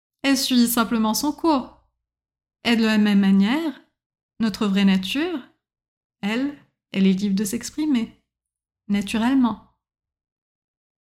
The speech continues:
Alors mon invitation pour aujourd'hui, c'est d'observer la nature autour de nous qui est, tout simplement. Chaque fleur qui s'épanouit, chaque ruisseau qui coule,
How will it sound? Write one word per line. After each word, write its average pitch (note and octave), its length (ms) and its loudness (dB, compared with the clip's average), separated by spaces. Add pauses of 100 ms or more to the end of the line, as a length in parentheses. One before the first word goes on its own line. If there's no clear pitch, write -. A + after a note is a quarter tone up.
(520)
Alors C#4+ 280 4
mon D4 160 6
invitation C4+ 600 2
pour A#3+ 160 -4
aujourd'hui, A#3+ 480 0 (800)
c'est C#4 180 -2
d'observer D4+ 440 2
la D4 120 4
nature C4 440 0
autour B3+ 260 -2
de A#3+ 100 0
nous A3+ 240 2
qui - 360 -8
est, C#4 280 -4 (640)
tout D4+ 120 -6
simplement. C4+ 680 -2 (1000)
Chaque D#4+ 240 4
fleur F#4 320 0
qui C#4+ 120 4
s'épanouit, C4 640 4
chaque C4+ 420 0
ruisseau C#4+ 640 0
qui A#3+ 200 -4
coule, C4 440 0